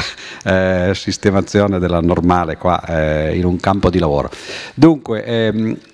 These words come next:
io in effetti avevo intitolato il mio, eh, intervento, eh, Le tesi di Turing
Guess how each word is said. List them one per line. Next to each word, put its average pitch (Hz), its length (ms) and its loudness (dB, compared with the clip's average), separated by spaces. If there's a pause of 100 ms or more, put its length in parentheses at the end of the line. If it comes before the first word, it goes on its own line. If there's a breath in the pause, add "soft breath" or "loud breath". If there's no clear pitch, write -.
(160)
io 233 240 4
in 160 140 2
effetti - 320 0
avevo 131 240 0
intitolato 127 720 0
il 104 140 -4
mio, 117 340 2 (380)
eh, 110 100 -2
intervento, 113 1040 2
eh, 95 100 -2
Le 113 400 -2 (160)
tesi 123 360 2
di 147 140 2
Turing 127 480 4